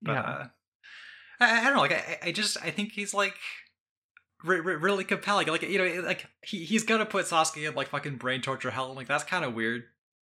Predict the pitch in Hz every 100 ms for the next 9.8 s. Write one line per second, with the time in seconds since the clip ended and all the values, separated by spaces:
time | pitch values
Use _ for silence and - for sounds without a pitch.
0 | - 165 147 151 143 208 160 127 117 127
1 | 151 160 156 185 160 175 180 175 170 147
2 | - 139 120 127 117 127 117 113 113 -
3 | 120 113 117 - 117 113 - - - -
4 | _ _ _ 120 127 - 143 123 143 143
5 | 123 120 131 123 117 127 117 123 143 123
6 | 131 123 120 - - 139 131 135 120 -
7 | 131 117 117 - 120 123 110 101 117 -
8 | 120 113 - _ _ _ _ - - -
9 | - 185 175 196 220 185 185